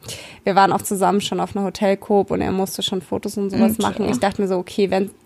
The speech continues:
Speaker 1: wenn er, wenn er langfristig mit mir zurechtkommen möchte, dann muss er da
Speaker 2: Muss
Speaker 1: jetzt
Speaker 2: er dran
Speaker 1: durch und es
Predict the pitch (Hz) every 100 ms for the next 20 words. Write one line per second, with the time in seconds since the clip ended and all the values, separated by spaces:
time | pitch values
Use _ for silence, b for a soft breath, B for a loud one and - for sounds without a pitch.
0 | - 214 202 196 B B B B B B
1 | - _ - 208 220 214 202 220 226 233
2 | 226 214 214 196 214 208 208 196 214 -
3 | 220 202 196 196 - _ - 208 214 -
4 | 208 202 185 185 196 - 208 190 190 254
5 | 247 262 226 220 233 254 254